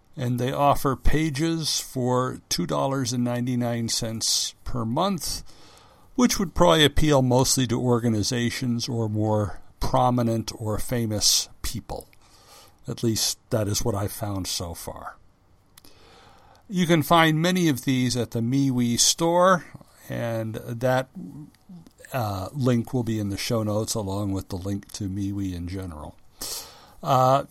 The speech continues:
you may not be thrilled at the way they sell you this stuff, but there's only so many ways to support a social media service.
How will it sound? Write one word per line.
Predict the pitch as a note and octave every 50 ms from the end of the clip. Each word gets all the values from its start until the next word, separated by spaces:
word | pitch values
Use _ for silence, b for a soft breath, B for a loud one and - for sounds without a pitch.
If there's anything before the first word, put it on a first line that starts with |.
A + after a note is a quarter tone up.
| _
you | - D3+ F3+ D#3+ D#3 D#3+
may | E3+ F#3+ G3 G3
not | G3 F#3+ E3 -
be | - E3+ E3
thrilled | - - - - D#3+ D#3+ D#3 D3+ C#3+
at | C#3+ C#3
the | - C#3
way | C3 C3+ C3+ C3+
they | B2 C3+ B2
sell | B2 - - D3+ C#3+ C3+
you | B2+ A2+ G2 F2 E2+
this | F2 D#2 D#2
stuff, | - - - - E2 D#2 D#2 - - -
but | C#3+ C#3 -
there's | D#3 D3+ C#3 -
only | F#3 G3 G3+ F#3+
so | D3 - - E3 F3+
many | F#3+ F#3 F3 D#3
ways | C3 A#2+ A#2 A#2+ A#2+ A#2 -
to | - D3
support | C3+ - - D3+ - - - C3 B2+ C#3
a | D#3+ D3
social | - - A2 G2+ G#2 - - C3 B2+
media | A#2+ G#2+ G2 F#2+ F#2+ G#2+ A2 A#2+ A2+
service. | - - F#2+ F3 E3 - - D2+ C#2+ - - -